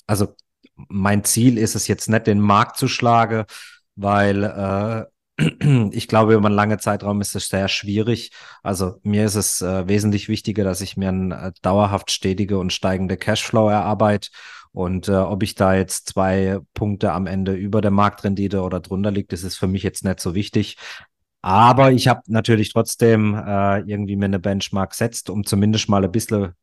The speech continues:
zu überprüfen, bin ich denn da in der richtige, in der richtige Riege oder in der richtige Reihe, sag ich mal. Und deswegen liegt dann S und P fünfhundert, äh, E T F im Depot. Und wenn ich jetzt irgendwann, sagen wir mal, in zehn Jahren zu dem Ergebnis kommen würde, also dass ich da fünfzig Prozent drunter liege oder vielleicht noch mehr,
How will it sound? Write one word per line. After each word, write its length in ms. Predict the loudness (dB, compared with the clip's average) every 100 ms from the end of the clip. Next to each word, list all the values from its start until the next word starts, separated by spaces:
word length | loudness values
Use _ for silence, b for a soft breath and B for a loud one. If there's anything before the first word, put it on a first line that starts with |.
| -10
zu 140 | -6
überprüfen, 720 | 0 -2 2 4 4 4 0 0 b b -2
bin 120 | 0
ich 120 | 0
denn 160 | 0 2
da 180 | 4 2
in 120 | 0
der 100 | -2
richtige, 720 | -4 -4 -2 0 0 -2 -6 _
in 120 | -10 -6
der 120 | -4
richtige 380 | -4 -4 -2 2
Riege 260 | 2 4
oder 160 | 2 2
in 80 | 0
der 100 | -2
richtige 460 | -4 -2 0 -2 -4 B B B
Reihe, 360 | 0 4 4
sag 240 | 4 2 0
ich 120 | -2
mal. 180 | -2 -2
Und 120 | -2
deswegen 320 | -4 -4 -2
liegt 220 | -2 -2
dann 120 | -4 -6
S 200 | -8 -8
und 60 |
P 160 | -4 -4
fünfhundert, 580 | -4 -2 0 0 0 -6
äh, 280 | -8 -6
E 60 | -6
T 140 | -6
F 160 | -4 -2
im 120 | -2
Depot. 440 | -2 -2 0 0 -2 B B B B _
Und 120 | 0
wenn 120 | 2 4
ich 80 |
jetzt 180 | 2 0
irgendwann, 420 | 0 2 4 4
sagen 220 | 4 4 4
wir 60 |
mal, 180 | 4 4
in 140 | 2
zehn 240 | 0 0 2
Jahren 160 | 0
zu 100 | -2
dem 160 | -4 -4
Ergebnis 460 | -4 -6 -6 -8 -4
kommen 300 | -2 0 0
würde, 300 | 0 0 -2
also 220 | -6 -8
dass 180 | -6 -6
ich 100 | -4
da 140 | -4
fünfzig 460 | -2 -2 -4 -8 -4
Prozent 420 | -4 0 0 2
drunter 220 | 2 4
liege 200 | 4 4
oder 180 | 2 2
vielleicht 340 | 0 -2 -4 -4
noch 160 | -6
mehr, 300 | -2 0 0